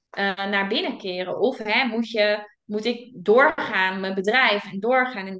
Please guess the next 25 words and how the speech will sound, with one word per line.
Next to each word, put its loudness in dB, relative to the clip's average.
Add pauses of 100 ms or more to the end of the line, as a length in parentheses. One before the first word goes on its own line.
doorgaan? 0
En -4
dat, 0 (560)
eh, 0
creëert 0
onrust, -2
angst, 0 (160)
eh, -2
discomfort. -6
Dus -12
kan 2
je 0
jezelf -6
terughalen -4
in -4
het -6
moment? -8
En -6
kan -4
je -4
zijn 0
met -6
wat -6
er -6
is, -6